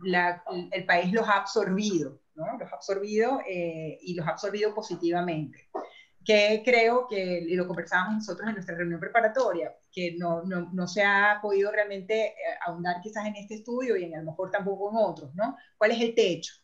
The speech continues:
¿no? Eh, en com-, en comparación con el grupo local. Eh,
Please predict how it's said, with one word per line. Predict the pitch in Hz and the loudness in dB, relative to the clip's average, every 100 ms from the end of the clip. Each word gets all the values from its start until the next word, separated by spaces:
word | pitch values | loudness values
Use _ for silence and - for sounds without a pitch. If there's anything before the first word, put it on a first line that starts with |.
| - | -8
¿no? | 180 226 240 - | -4 -2 -4 -8
Eh, | 175 170 170 160 147 - _ | -6 -4 -4 -6 -12 -16 _
en | 165 156 | -18 -18
com-, | 151 175 170 | -12 -10 -8
en | 185 | -8
comparación | 185 180 185 175 - 196 202 233 - _ | -8 -4 -2 -2 0 -2 -2 -8 -16 _
con | 208 190 208 226 226 | -4 -2 -2 -4 -4
el | 185 180 170 165 170 | -2 0 -2 -4 -2
grupo | 175 190 | -2 2
local. | 175 165 - - _ _ _ _ - | 0 -2 -8 -10 _ _ _ _ -6
Eh, | 196 180 185 175 175 175 170 | -2 0 0 0 0 0 -2